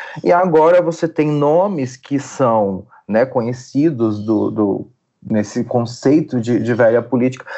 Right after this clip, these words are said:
se posicionando, por exemplo, no Rio de Janeiro, no caso do Eduardo Paes, em primeiro, quem sabe pode ser uma surpresa ali de abreviar o mandato do, do, do próprio Crivella,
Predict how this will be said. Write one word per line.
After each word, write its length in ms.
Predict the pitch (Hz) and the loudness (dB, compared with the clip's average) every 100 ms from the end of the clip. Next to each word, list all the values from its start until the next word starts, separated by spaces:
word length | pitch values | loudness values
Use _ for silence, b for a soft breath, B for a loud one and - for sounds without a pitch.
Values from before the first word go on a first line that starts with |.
| B | B
se 140 | - 170 | -4 0
posicionando, 640 | 170 156 160 151 139 151 | 2 0 0 2 2 0
por 140 | 165 156 | 2 0
exemplo, 360 | 127 101 127 | 0 -4 0
no 120 | 127 | -2
Rio 180 | 117 131 | 0 0
de 80 | 127 | 0
Janeiro, 400 | 135 123 135 139 | -2 0 0 0
no 140 | 139 | -4
caso 220 | 135 113 120 | 0 0 0
do 40 | |
Eduardo 380 | 113 117 117 117 | 0 0 0 -2
Paes, 280 | 113 123 131 | 0 0 0
em 120 | 135 | -4
primeiro, 600 | 139 135 127 127 143 - _ - | -4 0 2 2 -2 -8 _ -6
quem 160 | 170 139 | -4 -4
sabe 440 | - 110 123 123 | 0 2 0 0
pode 180 | 123 123 | -2 0
ser 160 | 120 | -2
uma 160 | 113 117 | 0 -2
surpresa 600 | - - - 110 113 120 | -2 -8 -4 0 0 0
ali 340 | 117 107 123 127 B B B | 0 0 -2 -6 B B B
de 140 | 120 | 0
abreviar 560 | 117 117 127 127 110 120 | 0 0 0 2 2 2
o 20 | |
mandato 600 | 120 117 101 107 104 123 | 0 0 2 0 -2 -4
do, 840 | 117 123 120 120 117 110 113 - - | -2 0 2 2 2 0 0 -2 -6
do, 920 | 110 110 107 104 101 98 98 98 95 - _ _ _ _ - - | -2 0 2 2 0 -2 -4 -8 -12 -16 _ _ _ _ -18 -8
do 140 | 107 110 | -2 2
próprio 260 | 120 110 | 2 2
Crivella, 560 | 127 131 117 104 90 | -2 0 2 2 2